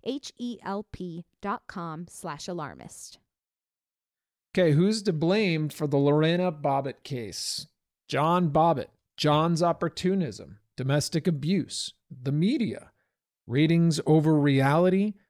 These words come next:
Speaker 2: media of the nineties, the nineties, patriarchy,
Speaker 1: <laughs>
Speaker 2: the birth of reality T V, vulnerability of undocumented immigrants,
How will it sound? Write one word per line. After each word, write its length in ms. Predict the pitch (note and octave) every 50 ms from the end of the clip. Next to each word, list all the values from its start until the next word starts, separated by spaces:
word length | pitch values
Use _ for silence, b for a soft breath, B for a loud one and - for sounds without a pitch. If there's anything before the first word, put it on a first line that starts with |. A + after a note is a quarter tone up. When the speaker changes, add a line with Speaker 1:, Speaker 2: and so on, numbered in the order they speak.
| b _ _ -
Speaker 2:
media 480 | A#2 B2 C3 C3+ C3+ C3 C3+ C3+ C3 C3
of 220 | B2 B2 A#2+ A#2+
the 100 | A#2+ A#2
nineties, 840 | A2 A#2 C#3 E3+ G3+ G#3 F#3 C#3+ A2+ G2+ G#2 B2+ D#3+ F3+ - - - _ _ _ _ _ _ _ -
the 160 | B2+ C#3 C3
nineties, 840 | B2+ B2 B2 A#2+ A2+ A2+ A2 G2+ G#2 G2+ G#2 D3+ F#3 - - - - _ _ _ _ _ _ - - -
patriarchy, 1040 | - G3+ B3 C#4 D4 - C4 G#3 F#3+ F#3+ F#3 F3+ F3 A3+ G#3+ F3 E3+ E3+ E3+ F3 E3+ _ _ _
Speaker 1:
<laughs> 160 | _ _ _
Speaker 2:
the 80 | - -
birth 440 | C3 A#2 - E3+ G3 A3 A#3 - -
of 120 | - D3
reality 540 | C#3+ C#3 C3+ C3+ D3 E3 F#3 F3 D#3 D3+ C#3+
T 260 | - - D#3 C#3 C3+
V, 400 | B2 C3+ E3 F#3+ G3+ G#3 G#3+ G#3 - _ _ _ _ _
vulnerability 1000 | C3+ B2 A#2+ D3+ E3+ G#3+ A#3 B3 A#3+ A3 G3 D#3 F3+ F#3 G3 G3+ G#3 G#3 G#3 G3
of 200 | E3+ C#3 - -
undocumented 920 | - D#3 F3+ F3+ F3+ F3 F3 F3 F3+ F3 - F3 D#3+ D#3+ D#3 D3 C#3+ C3 - -
immigrants, 720 | D3+ D#3 E3+ F3+ E3+ F3+ F#3 F#3 F#3 F#3 - - -